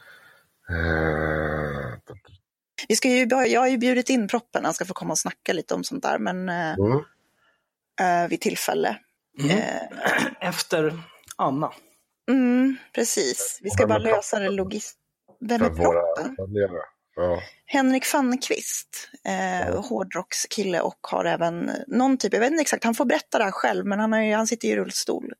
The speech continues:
Speaker 2: eh, och har så gjort sen han föddes. Ehm,
Speaker 1: Amen.
Speaker 2: men
Speaker 1: Amen. Oj, gud. Jag, oj,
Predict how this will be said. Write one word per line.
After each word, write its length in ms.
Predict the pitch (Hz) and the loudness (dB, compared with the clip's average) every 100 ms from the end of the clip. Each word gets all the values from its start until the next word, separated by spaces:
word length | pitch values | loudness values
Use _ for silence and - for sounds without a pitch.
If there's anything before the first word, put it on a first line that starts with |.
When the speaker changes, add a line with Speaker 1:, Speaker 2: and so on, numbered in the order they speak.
| _ - | _ -2
Speaker 2:
eh, 240 | - - | 0 0
och 180 | - - | -2 -2
har 120 | - | -2
så 180 | - - | 0 -2
gjort 440 | - - - - - _ _ - - - - - - - _ - | -2 -10 -16 -16 -18 _ _ -20 -20 -20 -20 -20 -20 -20 _ -6
sen 200 | - 180 | -2 0
han 300 | 185 185 - - | 0 -2 -4 -8
föddes. 680 | - - - 202 - - - _ - | -4 -2 0 -2 0 -2 -6 _ -2
Ehm, 640 | 190 185 185 185 180 185 226 _ - - _ _ _ - | 2 4 2 0 -2 -6 -10 _ -20 -20 _ _ _ 2
Speaker 1:
Amen. 260 | 214 208 | 4 4
Speaker 2:
men 80 | 233 196 - _ _ _ - | 2 0 -8 _ _ _ -4
Speaker 1:
Amen. 400 | - - - - _ _ _ _ _ _ - | -4 -2 -4 -6 _ _ _ _ _ _ -4
Oj, 160 | - - - 143 | -4 -6 -12 -4
gud. 380 | 127 143 117 - | 0 2 2 -2
Jag, 200 | 120 127 - _ _ 139 | 0 0 -2 _ _ 2
oj, 380 | 135 135 - | 2 2 -2